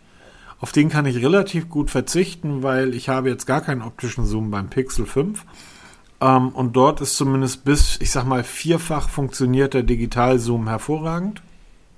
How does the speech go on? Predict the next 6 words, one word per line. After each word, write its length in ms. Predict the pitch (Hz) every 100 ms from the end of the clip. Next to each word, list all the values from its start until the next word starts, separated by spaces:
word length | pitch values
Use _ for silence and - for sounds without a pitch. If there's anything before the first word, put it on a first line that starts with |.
| -
Danach 300 | 113 117 110
wird's 200 | 110 -
halt 200 | 98 90 - - - - -
übel. 380 | 117 131 165 - - - - - - - - -
Ähm, 340 | 120 123 127 123 _ _ _ _ - _ - _ _ -
also, 400 | 123 123 120